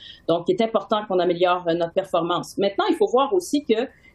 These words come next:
des gens qui veulent immigrer à l'extérieur du Québec, il y en a, même des francophones. Et on n'est pas contre les gestes qui s'inscrivent dans l'idée d'avoir des francophones qui immigrent ailleurs au Canada, ailleurs qu'au Québec. Donc, euh, c'est, il faut voir chaque cas. Euh, vous savez, chaque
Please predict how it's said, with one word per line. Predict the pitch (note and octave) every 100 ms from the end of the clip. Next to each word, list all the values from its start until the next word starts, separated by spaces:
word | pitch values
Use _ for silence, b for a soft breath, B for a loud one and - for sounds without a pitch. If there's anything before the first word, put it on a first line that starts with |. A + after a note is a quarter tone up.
| _
des | F#3+
gens | F#3+ C4+
qui | C#4 G3+
veulent | A3+ G#3
immigrer | F#3+ - A#3+
à | A3
l'extérieur | F#3 - F#3+ F3+ G#3 B3 F3+
du |
Québec, | E3+ F#3 F#3+ C4 -
il | E3
y | F3+
en | F3
a, | A3+ C4+ E3
même | F3+ G#3+
des | F3+
francophones. | - E3 A3 D4+ D4+ F#3+ E3 B B -
Et | E3 E3+
on |
n'est | E3+
pas | E3 C4+
contre | A#3+ B3 -
les | F3+ E3+
gestes | E3+ B3 B3+ - - -
qui | - G#3+
s'inscrivent | G#3+ G3+ F3+ - A#3+ B3 G#3+
dans | F3
l'idée | F3 E3 A#3
d'avoir | G3+ F3+ F#3+ G#3 G3+
des | E3
francophones | - F#3+ F3+ - A#3 C4 B3
qui | - -
immigrent | F4+ F4+ A4+ A4+ - b b b
ailleurs | E3 F3 F#3+ G3+ A#3 A#3 - _ _ _ -
au | G3
Canada, | F#3+ E3 D3+ F3 G#3 - -
ailleurs | E3 G3 G3+
qu'au | E3+
Québec. | E3 A#3 A3 - - B B -
Donc, | F3 E3+ F3
euh, | E3 D#3 D#3+
c'est, | D#3 F3
il | E3+ E3
faut | F#3+
voir | G#3+ A3+
chaque | A3+ A#3+ -
cas. | B3+ B3+ B3
Euh, | F3+
vous | G3
savez, | - A3+
chaque | C4 C#4+ C4